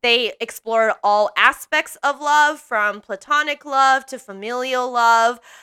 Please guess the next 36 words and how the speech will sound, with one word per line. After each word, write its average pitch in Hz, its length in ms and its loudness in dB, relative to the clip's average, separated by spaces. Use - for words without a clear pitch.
to 262 320 -12
even 285 340 -10
stuff 240 320 -4
like 220 280 -6
passion 208 680 0
love, 180 340 -6
you 247 100 -12
know, 214 200 -6
pursuing 262 640 -12
your 233 140 -6
passions, 220 880 -4
pursuing 269 460 -10
your 247 180 -2
hobbies, 208 760 -4
doing 240 440 -2
what 220 180 2
you 226 260 -4
wanna 226 260 4
do, 196 380 -2
and 185 360 -2
fulfilling 240 420 -2
your 226 140 2
dreams. 190 440 -6
That 262 160 8
is 381 180 4
a 392 60 -6
type 202 260 -2
of 170 120 -12
love. 170 240 -2
It's 185 100 -14
a 190 40 -20
type 202 220 -2
of 220 80 -12
self-love. 156 720 2
And 226 160 -10
so 208 340 4